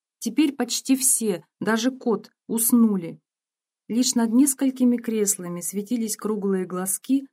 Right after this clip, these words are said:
лампочек индивидуального освещения. Я редко сплю в полетах и тем более не смог бы уснуть сегодня.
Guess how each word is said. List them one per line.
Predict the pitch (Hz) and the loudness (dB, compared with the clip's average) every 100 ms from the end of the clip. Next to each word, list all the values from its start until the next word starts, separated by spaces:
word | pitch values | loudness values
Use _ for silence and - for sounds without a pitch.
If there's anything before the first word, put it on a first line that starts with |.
| _ | _
лампочек | 196 220 247 247 233 220 - | 0 2 2 0 -10 -12 -8
индивидуального | 196 202 185 185 185 190 202 202 190 190 | -2 -2 -2 -4 -4 -2 0 0 -4 -6
освещения. | 190 - 190 190 - 190 170 160 156 160 _ _ _ _ _ _ _ _ _ _ _ _ _ _ _ _ _ _ _ _ _ _ _ _ _ | -6 -8 -8 -10 -10 -10 -10 -10 -10 -12 _ _ _ _ _ _ _ _ _ _ _ _ _ _ _ _ _ _ _ _ _ _ _ _ _
Я | 208 269 | 0 2
редко | 294 269 208 | 2 0 -2
сплю | - - 208 | -4 -2 -4
в | 196 | -4
полетах | - 190 269 269 233 - | -4 0 0 -2 -8 -4
и | 254 269 | -2 0
тем | - 202 | 0 0
более | 190 269 247 220 | 2 4 4 2
не | 196 202 | 2 0
смог | - 220 208 | 2 0 0
бы | 196 | 0
уснуть | 202 190 - 202 202 _ | 0 -2 -4 -4 -6 _
сегодня. | - - 196 190 170 160 | -6 -6 -4 -4 -6 -10